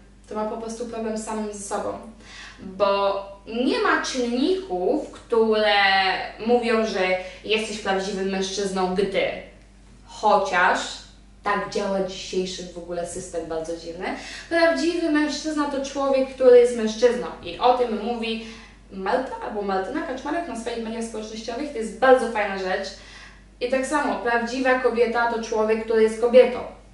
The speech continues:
Nie ma bo, nie ma podpunktów. Jeżeli masz budowę fizyczną mężczyzny i czujesz się mężczyzną, to mam na myśli, że z budowy fizycznej, ponieważ zdarzają się sytuacje, że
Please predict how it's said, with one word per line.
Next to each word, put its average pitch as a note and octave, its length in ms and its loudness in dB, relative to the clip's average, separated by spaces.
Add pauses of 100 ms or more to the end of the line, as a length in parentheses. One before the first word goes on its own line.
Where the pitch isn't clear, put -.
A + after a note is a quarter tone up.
(360)
Nie C#4 160 -2
ma D#3 340 0 (200)
bo, - 460 4 (260)
nie C4 80 -6
ma A#3 260 4
podpunktów. A3 920 4 (1200)
Jeżeli A3 840 2 (140)
masz A3+ 320 2
budowę C4+ 360 2
fizyczną A3 580 0
mężczyzny G3 640 -2
i A3 240 -6
czujesz C4 380 4
się G#3+ 100 0
mężczyzną, F#3+ 560 -4
to G3+ 100 0 (320)
mam G#3 180 2
na G#3 100 -2
myśli, G#3+ 320 -4
że - 60 -8
z - 80 -12
budowy A3+ 420 4
fizycznej, G#3+ 440 -8
ponieważ A3+ 300 -4
zdarzają G#3 300 -2
się - 60 -8
sytuacje, F#3+ 600 -4
że F#3 200 -2